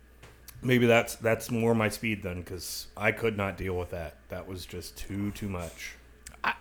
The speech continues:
Speaker 2: I don't have any issue, like, 'cause I feel like that was a hot button topic a couple years back. Kids and breweries, and I mean, look, it's like anything else. It's like dogs and breweries.
Speaker 1: Yeah.
Speaker 2: I don't mind that you that, that you're bringing one or both,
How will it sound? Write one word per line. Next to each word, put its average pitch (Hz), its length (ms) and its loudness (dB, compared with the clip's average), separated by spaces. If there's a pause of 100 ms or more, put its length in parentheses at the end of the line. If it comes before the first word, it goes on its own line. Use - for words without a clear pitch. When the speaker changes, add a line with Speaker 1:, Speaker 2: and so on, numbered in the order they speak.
(120)
Speaker 2:
I - 140 4
don't 302 180 0
have 185 380 4
any 147 260 4
issue, 135 320 -2
like, 160 360 4
'cause 170 120 0
I 208 100 8
feel 254 140 0
like 196 100 2
that 208 100 4
was 160 100 -2
a - 60 0
hot 165 200 4
button 143 180 -2
topic 135 400 4
a - 40 -10
couple 151 280 -2
years 127 220 -2
back. 117 400 -2 (760)
Kids 190 220 8
and 165 120 2
breweries, 135 480 4
and 147 80 -2
I 180 60 -2
mean, 180 280 -4 (520)
look, 147 220 2
it's 196 120 -2
like 262 180 6
anything 170 400 2
else. 110 160 -2
It's 156 120 2
like 190 140 4
dogs 127 260 4
and 117 80 -8
breweries. 98 260 -10 (360)
Speaker 1:
Yeah. - 120 2
Speaker 2:
I 269 80 6
don't 302 160 2
mind 156 880 4
that 143 260 4
you 131 380 2
that, 147 220 2
that 143 180 4
you're 139 80 4
bringing 135 480 4
one 143 160 8
or 135 80 6
both, 120 400 4